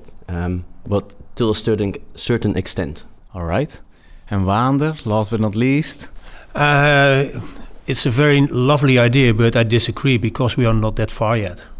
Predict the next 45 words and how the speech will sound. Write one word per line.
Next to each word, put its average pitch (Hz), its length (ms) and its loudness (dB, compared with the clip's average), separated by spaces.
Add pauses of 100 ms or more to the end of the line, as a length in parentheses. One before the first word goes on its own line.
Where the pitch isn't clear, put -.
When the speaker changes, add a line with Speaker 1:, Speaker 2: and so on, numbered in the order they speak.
(960)
Speaker 2:
It 101 60 -2
will 98 120 0
take 92 400 -2
some 98 300 -2
time. 87 400 -2
Speaker 3:
It - 160 -6
takes 143 240 2
more 117 120 4
time 151 300 2
because 131 380 -2
we 127 100 0
need 120 260 0
tools 147 380 0
to 120 100 -4
do 104 140 -2
that. 80 360 -12
Speaker 2:
Yeah, 95 260 -4 (160)
yeah. 98 220 -4 (540)
All 123 100 0
right, 143 300 0
we 139 80 2
will 165 180 2
get 151 180 -2
to 151 80 2
know 151 300 2
all 170 260 2
of 135 100 -2
you 135 140 2
a - 20 2
little 131 180 2
bit 113 140 0
better 131 240 2
and 123 300 -2
obviously 135 420 0
what 117 300 0
you're 113 180 2
doing 117 340 2
as 101 140 -2
well. 131 220 0
But 127 160 -4
let's 135 280 -2
start - 400 -2
off 139 140 0
with 110 140 -2
Wa-, 113 340 0